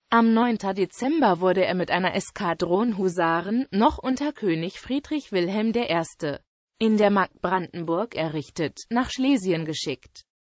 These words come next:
Er hatte ein bekannt schlechtes Verhältnis zu Zieten, mit dem er sich noch am Vorabend von dessen Hochzeit eine Schlägerei lieferte.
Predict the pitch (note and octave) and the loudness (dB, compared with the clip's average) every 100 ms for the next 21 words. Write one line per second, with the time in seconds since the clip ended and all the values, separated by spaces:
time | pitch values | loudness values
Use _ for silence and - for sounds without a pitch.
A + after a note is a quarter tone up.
0 | _ G#3 F#3+ F#3 F#3+ E3 F3 E3+ F#3 F3 | _ -2 0 -2 -2 -2 -2 -4 -2 -4
1 | F3 - A3+ C4+ D4+ - C#4+ A3+ E3+ - | -4 -2 -2 0 -2 -2 -4 -2 -2 -2
2 | F3 F#3 - F#3+ - - F3+ - A3+ C4+ | -6 -8 -6 -8 -8 -8 -8 0 2 2
3 | - G3 F#3 F#3 F#3 A3+ - G3 E3 F3 | 2 2 4 2 2 -2 -4 -4 -2 -4
4 | F3+ - D4 - F#3 E3 E3 G3+ - C4+ | -4 0 2 4 4 2 2 -4 0 2
5 | G#3+ G3+ - G#3 A3+ - - G3 - F#3 | 4 4 2 -2 -2 -4 -6 -6 -4 -4
6 | A3+ - A3+ C4+ A3 F3 E3+ D#3+ D3+ C#3+ | -4 -4 0 0 2 2 2 -2 -4 -6
7 | - - | -6 -8